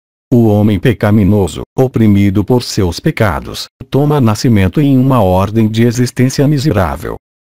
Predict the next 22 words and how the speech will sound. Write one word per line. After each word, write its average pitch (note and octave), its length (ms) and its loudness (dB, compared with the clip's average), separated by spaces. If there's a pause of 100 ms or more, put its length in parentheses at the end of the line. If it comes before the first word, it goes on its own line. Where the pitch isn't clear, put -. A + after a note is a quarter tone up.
(240)
Os B2+ 160 -2
pecados E2 560 -4
de A2+ 140 -2
tal A2 220 0
homem G2 300 2
continuam G#2+ 800 2
a G#2 60 0
crescer, G2+ 560 -2 (160)
assim A2 380 -2
como C#3 320 0
os F2+ 100 -2
juros G2 500 0
que - 120 -2
o A2+ 100 2
usurário A2+ 640 -2
cobra F2 460 -2 (160)
sobre C3 480 -2
os A2+ 160 0
empréstimos G#2+ 720 0
que - 140 -2
ele G2+ 380 2
concede, G#2+ 640 0